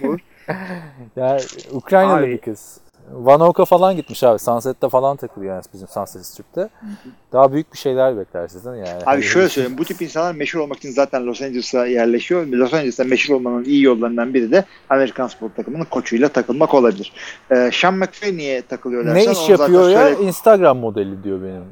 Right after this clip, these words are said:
Speaker 2: nişanlım yani.
Speaker 1: Ya, evet, model diye yazıyor ama Instagram modelliği modellik mi? Onu da zaten tartışırız da. Ya ama şunu söyleyeyim. E, bir haber okudum. Haber değil, yazı tabii. E, makale.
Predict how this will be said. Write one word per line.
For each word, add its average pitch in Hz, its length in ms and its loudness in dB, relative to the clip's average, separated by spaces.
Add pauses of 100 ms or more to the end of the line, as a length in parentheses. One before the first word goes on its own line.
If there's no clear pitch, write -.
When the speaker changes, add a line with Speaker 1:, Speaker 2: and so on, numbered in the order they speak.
(140)
Speaker 2:
nişanlım 87 560 -14
yani. 85 240 -16 (580)
Speaker 1:
Ya, 175 220 -4
evet, 190 340 0
model 160 380 2
diye 165 100 -4
yazıyor 160 320 -6
ama 214 140 -16
Instagram 175 460 -10
modelliği 170 400 -8
modellik 165 520 -2
mi? 180 260 -10
Onu 156 260 -10
da 151 60 -6
zaten 147 380 -6
tartışırız 160 560 -4
da. - 100 -2 (500)
Ya 147 100 2
ama 196 280 2
şunu 196 460 -4
söyleyeyim. 165 460 -4
E, 135 200 -4 (440)
bir 180 160 0
haber 165 300 0
okudum. 139 280 -2
Haber 170 320 -2
değil, 135 140 -4
yazı 131 260 -2
tabii. 123 300 -4 (280)
E, 113 40 -10
makale. 123 520 0